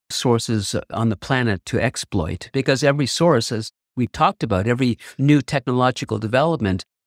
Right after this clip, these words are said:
that depletes resources and makes the world seemingly better has downsides. So it's how we use the energy, not whether we can get more of it.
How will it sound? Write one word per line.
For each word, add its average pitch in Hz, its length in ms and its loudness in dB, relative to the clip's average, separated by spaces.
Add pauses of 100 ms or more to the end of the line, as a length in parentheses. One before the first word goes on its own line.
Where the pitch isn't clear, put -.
(220)
that 107 180 0
depletes - 560 -2
resources 113 720 0 (220)
and 120 120 4
makes 127 280 2
the 127 240 -6
world 123 320 2 (100)
seemingly 185 560 6
better 101 360 0 (260)
has 123 340 -2
downsides. 120 840 -2 (360)
So 139 140 2
it's 123 120 0
how 202 320 2
we 160 140 2
use 180 320 2
the 131 160 6
energy, 113 320 2
not 143 400 2 (300)
whether 131 280 2
we 123 120 0
can 113 180 -2
get 107 180 0
more 127 420 4
of 104 140 -2
it. - 240 -10